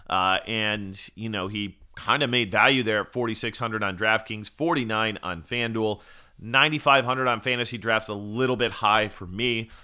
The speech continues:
uh, but he's in the player pool. I'd prefer him over Tim Frazier if I'm choosing either of those two guys.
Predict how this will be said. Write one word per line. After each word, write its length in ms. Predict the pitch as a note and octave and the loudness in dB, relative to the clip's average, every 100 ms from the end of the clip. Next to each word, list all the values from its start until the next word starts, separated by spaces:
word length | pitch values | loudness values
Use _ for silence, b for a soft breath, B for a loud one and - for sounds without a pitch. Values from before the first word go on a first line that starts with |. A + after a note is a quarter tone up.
| B - | B -4
uh, 320 | E2+ F2+ F2+ | 0 2 0
but 340 | E2+ G2+ - - | 2 0 0 -14
he's 380 | - C#3+ C#3+ - - | -12 -8 -8 -10 -2
in 200 | F#3 F3+ | 0 2
the 80 | D3+ | 0
player 400 | - D3 C#3+ B2+ | 2 2 2 0
pool. 340 | - C3 B2 - | -2 0 0 2
I'd 160 | A#2+ - | 0 -2
prefer 380 | B2 - C3 | -6 -2 0
him 220 | B2 B2 A2 | 0 -2 0
over 240 | A#2+ A2 | -2 -2
Tim 280 | G#2 A2+ F#2+ | -4 -6 -4
Frazier 400 | A2+ A2 G#2 G#2 | -2 -2 -2 -6
if 100 | F#2 | -6
I'm 100 | F2+ | -10
choosing 420 | - G#2+ G2 F2+ | -8 -8 -8 -10
either 240 | A2 A#2+ G#2 | -6 -4 -4
of 80 | F2+ | -4
those 220 | F2+ - | -6 -8
two 180 | A2+ F#2+ | -10 -2
guys. 400 | G2 G2 F#2 | 0 0 -2